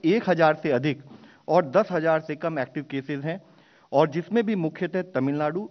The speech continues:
वेस्ट बंगाल और कर्नाटक में अधिक संख्या में एक्टिव केसेस पाए जा रहे हैं।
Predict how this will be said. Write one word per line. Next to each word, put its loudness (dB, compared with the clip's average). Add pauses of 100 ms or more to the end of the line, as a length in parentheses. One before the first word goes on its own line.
(120)
वेस्ट -4
बंगाल 0
और -2
कर्नाटक -2
में -4 (120)
अधिक -4
संख्या -6
में -2
एक्टिव -10
केसेस -8
पाए 0
जा -2
रहे -4
हैं। -12